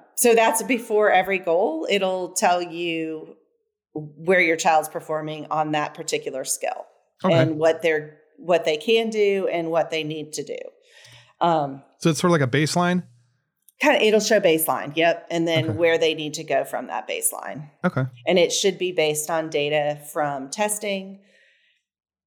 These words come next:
Speaker 1: or, you know, and also data from their goals if they've already been in the I E P.
Speaker 2: Okay.
Speaker 1: So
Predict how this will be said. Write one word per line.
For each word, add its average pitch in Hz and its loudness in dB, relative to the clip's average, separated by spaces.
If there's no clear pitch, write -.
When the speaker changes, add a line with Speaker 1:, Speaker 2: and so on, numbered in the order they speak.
Speaker 1:
or, 175 2
you 185 2
know, 170 2
and 160 0
also 156 0
data 151 0
from 151 -4
their 143 -6
goals 135 -6
if 143 -8
they've 143 -6
already 131 -2
been 139 -8
in 131 -10
the 127 -12
I 85 -8
E - -16
P. - -16
Speaker 2:
Okay. 262 2
Speaker 1:
So 135 -2